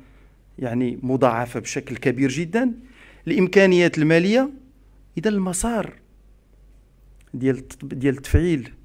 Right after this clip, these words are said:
ديال الطابع الرسمي هو مسار متقدم، لكن داخل الحكومة نعتقد بأنه يجب أن نواصل العمل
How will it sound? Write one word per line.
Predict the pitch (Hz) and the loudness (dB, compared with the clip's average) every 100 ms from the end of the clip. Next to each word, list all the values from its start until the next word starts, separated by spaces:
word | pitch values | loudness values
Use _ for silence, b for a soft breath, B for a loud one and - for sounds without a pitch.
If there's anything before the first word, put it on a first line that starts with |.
| _ _ _ | _ _ _
ديال | 127 117 | -6 -2
الطابع | 175 156 123 | 2 4 2
الرسمي | 120 - 156 185 - _ - | 0 -4 -6 -6 -10 _ -8
هو | 131 | -4
مسار | 165 151 180 180 | -4 -2 -2 0
متقدم، | 135 190 - - 98 104 95 b b b | 0 0 -2 -6 -8 -8 -8 b b b
لكن | 131 120 165 226 - b b b b b - | 2 4 0 -2 -6 b b b b b -2
داخل | 139 135 | 0 0
الحكومة | 120 117 120 120 131 156 - _ _ _ | -6 -8 -8 -4 -4 -6 -14 _ _ _
نعتقد | - 135 127 - 135 | -6 -4 -6 -6 -6
بأنه | 131 120 117 120 - | -6 -6 -4 -4 -2
يجب | 147 151 131 117 139 | 0 0 0 -2 -4
أن | 139 135 123 | -4 -2 -2
نواصل | 110 120 127 113 110 | -2 -2 -4 -4 -6
العمل | 101 123 156 | -4 -2 -4